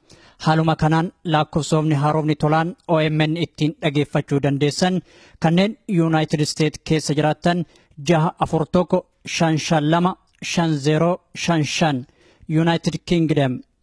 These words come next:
zero sadii sadii zero sadii sadii lama jaha sadii sadii sadii, Germany shan tokko tokko saddeet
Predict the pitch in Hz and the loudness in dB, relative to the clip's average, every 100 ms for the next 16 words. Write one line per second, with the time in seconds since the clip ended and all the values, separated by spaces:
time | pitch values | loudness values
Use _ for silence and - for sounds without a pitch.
0 | - 127 151 156 147 151 165 175 _ - | -8 -2 0 0 0 0 0 -2 _ -16
1 | - - 156 147 147 165 180 - _ _ | -6 -2 0 0 2 0 -2 -6 _ _
2 | - - 180 165 156 160 151 160 175 190 | -14 -2 0 0 0 0 2 2 0 -2
3 | _ _ 143 131 160 151 - 151 165 180 | _ _ -10 -2 0 0 -2 0 0 -2
4 | _ - - - 151 151 - 147 160 123 | _ -14 -6 -2 -2 -2 -2 0 -2 -4
5 | - _ _ - 131 165 160 156 147 135 | -10 _ _ -8 0 0 2 2 0 -2
6 | - _ _ _ - - 170 151 175 165 | -6 _ _ _ -8 -2 -2 0 0 0
7 | 165 180 180 - - - 160 147 131 160 | 0 0 -2 -4 -12 -6 -2 -4 -2 0
8 | 143 | 0